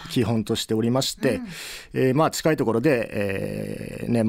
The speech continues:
Speaker 1: 末迎えますので、
Speaker 2: はい。
Speaker 1: 正月の初詣ですとか、
Speaker 2: うん。
Speaker 1: あ、各神社のお祭り、
Speaker 2: はい。
Speaker 1: えー、例祭、祭典等で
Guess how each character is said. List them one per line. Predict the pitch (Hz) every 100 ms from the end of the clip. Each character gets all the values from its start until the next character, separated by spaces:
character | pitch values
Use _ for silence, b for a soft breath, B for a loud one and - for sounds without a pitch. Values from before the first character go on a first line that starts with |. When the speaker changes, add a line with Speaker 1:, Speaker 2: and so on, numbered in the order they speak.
| 110
Speaker 1:
末 | 110
迎 | 110 110
え | 117
ま | 120
す | 131
の | 117 104
で、 | 143
Speaker 2:
は |
い。 | 147
Speaker 1:
正 | - 165 160
月 | 156 156
の | 156
初 | 135 135 170
詣 | 185 208 190
で | 120
す | -
と | 110
か、 | - 127 107
Speaker 2:
う | 269
ん。 | 294 262 220
Speaker 1:
あ、 | 113 110
各 | 139 127 113
神 | 127 160
社 | 151 117
の | 98 -
お | 113
祭 | 135 143 - 139 123 113
り、 | -
Speaker 2:
は | - 107
い。 |
Speaker 1:
え | 98
ー、 |
例 | 104 135 131
祭、 | - 123 117 107
祭 | - 165 170
典 | - 139 113
等 | - 160 143
で | 151 147